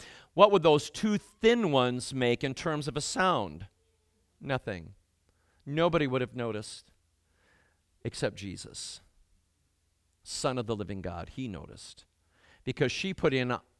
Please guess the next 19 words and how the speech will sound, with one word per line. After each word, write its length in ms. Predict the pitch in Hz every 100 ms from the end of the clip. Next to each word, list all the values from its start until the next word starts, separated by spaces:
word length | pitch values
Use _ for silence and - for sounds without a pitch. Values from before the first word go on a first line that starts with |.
| _
all 320 | 139 147 156 -
on 160 | 135
which 140 | 135 -
she 120 | 143
had 100 | 127
to 80 | 127
live. 160 | 107
Now 120 | 120
think 200 | 117 214
with 140 | 240 -
me 100 | 139
for 140 | 139
a 40 | 117
moment. 340 | 110 117 -
Back 240 | 131 160
in 60 | 147
the 60 | 131
first 280 | 165 160
century 460 | - 180 - 143